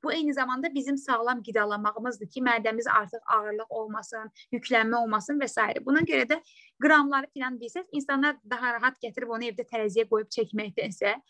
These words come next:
konkret olaraq biləcəklər ki, bu qədər məhsul neçə kalori eləyir. Və fikirləşə bilərsiniz ki, bəs biz bunu necə hesablayacağıq da evdə? Konkret olaraq bizim belə bir kalori ölçən, deyək ki, aparatımız filan yoxdur, bəs necə olacaq?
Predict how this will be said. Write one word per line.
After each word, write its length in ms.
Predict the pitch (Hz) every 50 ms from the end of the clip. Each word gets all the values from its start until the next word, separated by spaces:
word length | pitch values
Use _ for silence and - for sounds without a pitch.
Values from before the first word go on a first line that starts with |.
| - - - _ -
konkret 420 | 320 311 302 285 339 339 330 302
olaraq 240 | 277 269 269 269 269
biləcəklər 540 | 254 254 254 247 233 262 247 240 220 214 190
ki, 140 | - 320 285
bu 80 | 302 277
qədər 240 | - 240 226 233 226
məhsul 380 | 220 214 220 - - 320 339 294
neçə 240 | 269 262 - 254 -
kalori 320 | 226 214 208 196 202 208
eləyir. 240 | 190 180 - 466 - _ _ _ _ _ _ _ _ _ _ _ _ _ _ _ _ _ _ _ _ _ _ _ _ _ _ _ _ - - - - _ -
Və 80 | 311 339
fikirləşə 440 | - - - 381 381 403 - 427 349
bilərsiniz 340 | 370 339 349 339 302 285 277
ki, 120 | 359 370
bəs 180 | 320 330 311 -
biz 140 | - 339 311
bunu 220 | 277 262 277 294 302
necə 160 | 277 262 233
hesablayacağıq 680 | 214 208 196 - 208 196 202 196 190 190 190 208 190 -
da 80 | 311 330
evdə? 340 | 294 233 - - - 208 - _ _ _ _ _ _ _ _ _ - -
Konkret 360 | - 277 269 269 - 311 294
olaraq 200 | 277 262 294 277
bizim 220 | 294 269 285 311 294
belə 200 | 277 277 285 294
bir 160 | 285 285 262 - - -
kalori 320 | _ - 277 269 277 277 277
ölçən, 400 | 233 254 240 - - 285 269 254
deyək 180 | 254 247 247
ki, 80 | - 294
aparatımız 460 | 269 - 269 247 240 - 247 269 269 -
filan 240 | - 254 247 247 240
yoxdur, 440 | 226 240 226 _ _ - 311 311 285 -
bəs 200 | 254 240 - -
necə 220 | 262 269 269 330
olacaq? 340 | 349 311 254 202 - - -